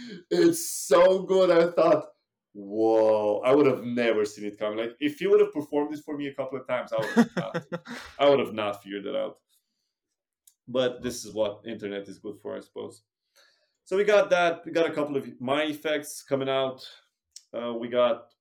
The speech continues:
Speaker 1: Toby Hudson, one effect of his where the deck heckles him constantly. And I love this. I went all the way to Sheffield, which is in the U K, to film him,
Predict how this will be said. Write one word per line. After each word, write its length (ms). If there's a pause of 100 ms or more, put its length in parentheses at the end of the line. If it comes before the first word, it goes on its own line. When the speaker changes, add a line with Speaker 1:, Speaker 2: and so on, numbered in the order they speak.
(100)
Speaker 1:
Toby 260
Hudson, 800 (440)
one 120
effect 300
of 160
his 340
where 320
the 160
deck 300 (420)
heckles 480
him 300
constantly. 840 (580)
And 220
I 120
love 260
this. 280
I 80
went 320 (160)
all 160
the 80
way 200
to 220
Sheffield, 720
which 160
is 120
in 80
the 80
U 180
K, 320
to 100
film 360
him, 260